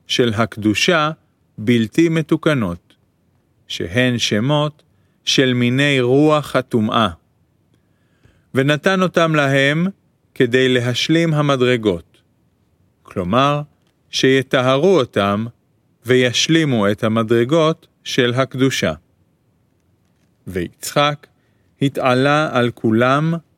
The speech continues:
באמונה העליונה, בינה. בני הפילגשים, בני קטורה, ונקראת, ונקראת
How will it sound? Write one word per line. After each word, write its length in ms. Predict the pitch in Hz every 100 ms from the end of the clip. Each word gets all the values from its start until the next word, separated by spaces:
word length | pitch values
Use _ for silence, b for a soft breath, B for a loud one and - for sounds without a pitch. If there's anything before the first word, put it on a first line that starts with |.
| _
באמונה 760 | - 110 - 113 104 101 113 131
העליונה, 720 | 127 127 113 110 104 101 98 85 _ _ _ _ _
בינה. 380 | 104 110 117 110 87 _ _ _ _ _ _ _ _ _ _ _ _ _
בני 400 | 101 104 117 117
הפילגשים, 840 | 113 - 104 95 98 - 160 147 147 - _ _ _ _ _
בני 360 | 107 113 139 135
קטורה, 640 | - - 120 101 85 90 120 _ _ _ _ _ _ _ -
ונקראת, 840 | 101 104 104 - 156 143 113 _ - - 117 - _ -
ונקראת 680 | 107 104 101 - 139 -